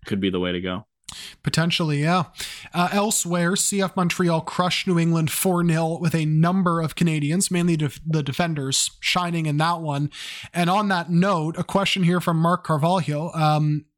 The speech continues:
Speaker 2: in seven months, Rudy Camacho will have played in Montreal for five years. As far as I can see, he has never been cap tied.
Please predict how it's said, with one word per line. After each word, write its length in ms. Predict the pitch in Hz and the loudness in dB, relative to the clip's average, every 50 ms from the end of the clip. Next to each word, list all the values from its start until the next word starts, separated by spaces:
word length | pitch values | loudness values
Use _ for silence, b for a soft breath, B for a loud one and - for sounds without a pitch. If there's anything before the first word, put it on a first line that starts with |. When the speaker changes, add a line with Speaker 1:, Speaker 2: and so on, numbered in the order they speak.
| _ - | _ 0
Speaker 2:
in 140 | 185 170 165 | 2 4 4
seven 420 | 151 - - - 240 240 277 247 | 4 2 0 0 0 2 2 4
months, 540 | 208 185 175 151 131 131 139 - - - - b b b b b b | 4 4 2 2 0 -4 -4 -4 -2 -4 -4 b b b b b b
Rudy 260 | 160 175 214 254 262 | 0 0 2 2 2
Camacho 800 | 254 - 190 190 185 190 190 - - - 160 143 139 139 139 - b b b b b b - | 2 2 2 2 2 2 0 0 0 0 0 -2 -2 -4 -8 -10 b b b b b b -2
will 200 | 160 175 180 165 | 0 0 2 2
have 200 | 156 175 165 - | 0 0 -2 -2
played 400 | - 170 175 175 170 170 170 175 | -2 0 0 2 2 2 0 0
in 160 | - 175 165 | 0 2 2
Montreal 480 | 160 165 165 - - 170 160 156 151 147 | 2 2 2 0 0 0 2 2 0 0
for 140 | - 160 | -2 -4
five 320 | 143 - 151 135 139 151 156 | -2 -2 -2 -2 -2 0 2
years. 400 | 185 196 175 147 - - - - - - _ - - | 2 2 2 0 -2 -4 -4 -4 -6 -12 _ -8 -4
As 120 | 175 - | -4 -2
far 200 | - 180 175 190 | 0 2 0 2
as 80 | 196 180 | 2 0
I 100 | 202 196 | 0 0
can 140 | - 202 185 | 0 0 0
see, 380 | - - 170 160 160 160 - _ _ _ | 0 0 0 0 0 -2 -4 _ _ _
he 140 | - 165 165 | 0 0 0
has 140 | 160 135 | 2 2
never 200 | 156 147 143 147 | 0 0 0 0
been 180 | 143 151 151 151 | 0 0 0 2
cap 280 | - 175 175 180 175 - | 2 2 0 0 -2 -2
tied. 320 | - 156 131 123 117 - | -4 -4 -4 -4 -8 -16